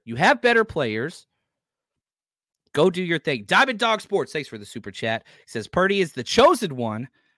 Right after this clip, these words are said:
Critics change the excuses every week. His stats are undeniable at this point.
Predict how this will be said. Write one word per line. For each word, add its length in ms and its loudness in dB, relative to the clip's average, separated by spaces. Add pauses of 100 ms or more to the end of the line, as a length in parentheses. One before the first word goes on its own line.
Critics 360 0
change 440 -4
the 120 -8
excuses 560 -6
every 280 4
week. 320 -2
His 220 -14
stats 300 0
are 80 0
undeniable 640 2
at 80 -2
this 160 -2
point. 340 -2